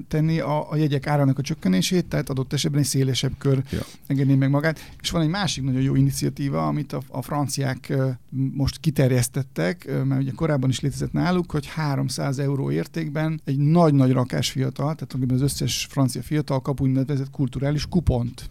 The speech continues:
Speaker 1: amit ő dönt el, hogy mire költ. Mozi jegyre, koncertjegyre, színházba megy rajta, stb. Mi könyvet is vehet.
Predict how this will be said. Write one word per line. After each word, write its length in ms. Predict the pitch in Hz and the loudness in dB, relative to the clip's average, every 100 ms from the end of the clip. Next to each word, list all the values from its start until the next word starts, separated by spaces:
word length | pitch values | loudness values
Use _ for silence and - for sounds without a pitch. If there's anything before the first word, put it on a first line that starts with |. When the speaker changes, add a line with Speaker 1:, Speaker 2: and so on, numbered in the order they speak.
| - | 0
Speaker 1:
amit 280 | 143 156 - | 2 2 0
ő 180 | 240 | 4
dönt 320 | 170 156 147 175 | 4 4 2 2
el, 120 | 151 | 2
hogy 120 | 147 | 2
mire 220 | 147 139 | 2 0
költ. 360 | 123 143 131 - | -2 -4 -4 -2
Mozi 260 | 160 180 | 0 2
jegyre, 260 | 170 139 131 | 2 2 0
koncertjegyre, 640 | 127 180 156 147 - 123 | 0 0 0 -2 -4 -4
színházba 460 | 123 165 151 147 127 | -4 2 4 4 2
megy 180 | 127 127 | 2 2
rajta, 280 | 139 135 135 | -2 -6 -8
stb. 360 | - 139 139 131 | -4 -4 -2 0
Mi 120 | 139 | 0
könyvet 360 | 139 147 127 117 | 2 2 2 -2
is 140 | 120 | -6
vehet. 380 | 139 135 202 - | -2 0 0 -4